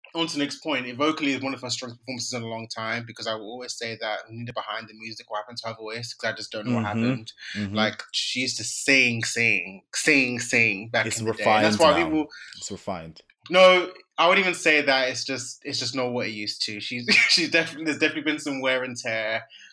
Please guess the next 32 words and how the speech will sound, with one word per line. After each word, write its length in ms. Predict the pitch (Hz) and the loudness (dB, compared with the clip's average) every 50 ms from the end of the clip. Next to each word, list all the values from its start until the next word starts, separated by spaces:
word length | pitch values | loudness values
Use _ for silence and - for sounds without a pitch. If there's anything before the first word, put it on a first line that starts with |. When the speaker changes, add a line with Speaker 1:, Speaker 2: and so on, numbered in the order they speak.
| _ _ _ _ _ - | _ _ _ _ _ -4
Speaker 1:
And 120 | - 156 | -2 0
she, 140 | - 196 202 - | 4 4 4 4
and, 160 | 202 196 190 | 4 2 4
like, 180 | 185 180 160 170 | 4 2 2 2
not 120 | 196 202 | 0 -2
to 100 | 202 208 190 | 0 0 0
say 40 | 185 | 0
she 120 | - 143 | 0 -2
can't 220 | - 147 147 127 - | -2 -2 -2 -2 -2
sing, 140 | 131 113 104 | -6 -8 -8
'cause 80 | - | -6
she 100 | - 147 | -4 2
has 180 | 160 180 180 175 | 4 4 4 4
her 100 | 170 147 | 2 0
moments, 540 | 139 135 135 131 127 117 110 104 104 - - | 2 2 0 0 0 -4 -8 -8 -8 -2 0
like 240 | 123 120 120 - | 0 0 -2 -6
this 120 | - 117 117 | -10 -12 -12
performance. 400 | 117 110 107 110 110 110 110 - | -12 -16 -16 -14 -14 -14 -12 -10
Like, 80 | 113 123 | -10 -10
this 100 | 123 - | -6 -6
was 360 | 143 117 - _ - - - - | -6 -6 -8 _ -20 -20 -16 -12
a 80 | 139 - | -10 -10
good 280 | 117 - 143 143 143 | -4 0 0 0 0
performance, 460 | 135 - - 127 120 113 107 104 113 - | -2 -10 -8 -6 -6 -6 -6 -8 -8 -6
but 140 | - 113 | -6 -6
there's 140 | 117 120 120 | -6 -6 -4
definitely 320 | 120 131 123 - 131 123 117 | -4 -4 -4 -4 -8 -10 -10
some 320 | 120 - 123 120 117 113 | -8 -6 -6 -6 -6 -6
where, 160 | 113 113 110 110 | -6 -6 -6 -8
and 120 | 113 113 | -8 -10
it's 160 | 110 - - | -12 -10 -6
like, 220 | 113 110 110 - | -4 -2 -2 -4